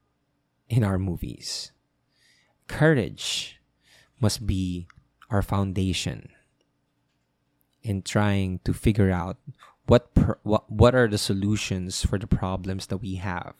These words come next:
How can we make better decisions? How can we plan better? To have that courage, the courage to ask questions, ask for help, talk to your friends, consult with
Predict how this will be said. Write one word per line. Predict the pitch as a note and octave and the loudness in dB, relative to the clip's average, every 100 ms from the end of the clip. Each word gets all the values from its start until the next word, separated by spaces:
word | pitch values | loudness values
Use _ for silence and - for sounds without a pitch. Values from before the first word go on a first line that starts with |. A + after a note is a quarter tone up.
| _ - - - | _ -20 -20 -4
How | A#2 B2 C3+ | 6 8 8
can | - A#2 | 6 2
we | G#2 | 4
make | G2+ G2+ G2+ A2 | 4 2 2 0
better | G#2+ G#2 G2+ | 0 0 2
decisions? | F#2+ F#2 - F2+ - F2+ - | 0 -4 -6 -10 -8 -10 -6
How | - A#2+ C3 C#3 - - - - | 4 8 10 8 4 -12 -20 -4
can | A2 | 0
we | G#2+ A2+ | 2 0
plan | - A2+ A2 G#2+ G#2+ G2+ G2 G2 G2+ _ _ _ _ | 2 4 6 6 4 2 0 -2 -8 _ _ _ _
better? | G#2 F2+ E2 - - _ _ _ _ _ _ _ _ _ _ _ _ _ - | -2 -2 -4 -12 -20 _ _ _ _ _ _ _ _ _ _ _ _ _ 0
To | A2+ | 2
have | G#2 D3 C#3+ | 4 2 2
that | A#2 - | 0 0
courage, | - E2+ - - - - _ _ - | -2 -4 -6 -10 -12 -14 _ _ -20
the | - | -2
courage | B2+ B2+ A2 - | 2 2 2 -2
to | A2+ G2 - - _ - | 0 0 -2 -14 _ -4
ask | B2 A#2+ - | -2 -2 -2
questions, | G#2+ F#2+ - E2 - - - - | -2 0 -2 -6 -10 -12 -10 -6
ask | C#3+ - | -4 -4
for | - A2+ | -4 -6
help, | - - - _ _ _ _ _ _ _ _ _ _ | -6 -12 -14 _ _ _ _ _ _ _ _ _ _
talk | - D3 D3+ | -2 -2 0
to | - | -2
your | C3+ A#2+ | -2 -2
friends, | - - - - - - - _ _ _ _ _ _ _ - - _ _ | -6 -8 -8 -10 -12 -14 -16 _ _ _ _ _ _ _ -20 -20 _ _
consult | - B2+ A#2+ - D#3+ D#3+ | 2 2 4 4 6 6
with | B2+ C3 | 6 4